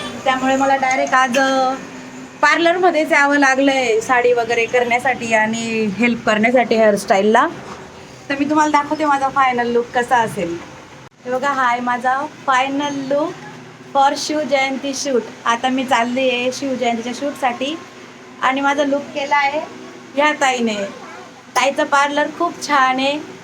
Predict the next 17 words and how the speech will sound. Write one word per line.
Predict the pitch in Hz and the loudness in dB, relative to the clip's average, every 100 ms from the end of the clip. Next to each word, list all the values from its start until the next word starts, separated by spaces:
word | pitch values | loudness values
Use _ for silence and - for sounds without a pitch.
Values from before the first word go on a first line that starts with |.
| - - | -20 -12
आणि | - 262 | -4 0
आवडलंय | 262 277 277 269 277 | 4 4 2 2 0
मला | 254 226 214 | 0 0 0
पण. | 190 220 208 196 240 - 233 220 - - - - - - - - - - 226 | -2 -4 -4 -8 -12 -14 -16 -16 -18 -20 -20 -20 -20 -20 -20 -20 -20 -18 -8
हा, | 208 | -6
हे | 202 208 | -6 -4
बघा, | 196 175 247 247 247 - - - - - - - 262 | -2 -2 -4 -10 -14 -16 -18 -20 -20 -20 -20 -2 2
I | 277 | 2
already | 254 226 285 294 | 2 2 2 2
ते | 294 | 2
नाव | 277 294 269 254 | 2 4 4 4
आता | 240 240 | 2 2
उलटं | 254 247 240 | 0 0 0
येतंय, | 247 240 254 | 0 0 -2
तुम्हाला | 262 247 247 | 2 2 2
दिसणार | 240 247 262 262 254 | -2 -6 -2 0 0
नाही, | 240 285 | -2 -4